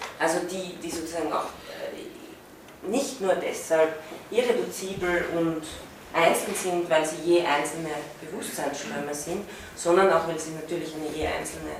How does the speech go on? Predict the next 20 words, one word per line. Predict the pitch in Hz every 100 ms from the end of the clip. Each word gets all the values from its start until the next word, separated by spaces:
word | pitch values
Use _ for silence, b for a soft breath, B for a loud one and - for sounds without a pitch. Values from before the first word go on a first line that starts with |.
| - - -
Geschichte | - - - - 175
dann | 180 175 170
haben, | 175 240 - - - - - - - 185 190 190 190
ähm, | 185 - - - - - - - - - - -
die, | 214 220 226 -
äh, | - 190 190 185 190 - - - - - - - - - - - - -
die | 214 202
kann | 208 220
ich | -
eben | 226 220 214 -
in | 208 202
je | 202
verschiedener | - - 208 208 202
Weise | 170 156 165
sehen. | 175 170 156 156
Das | 151
Empirische, | 160 175 208 262 247 196
das | -
Transzendentale | 180 208 214 196 170 165
ist | 165 -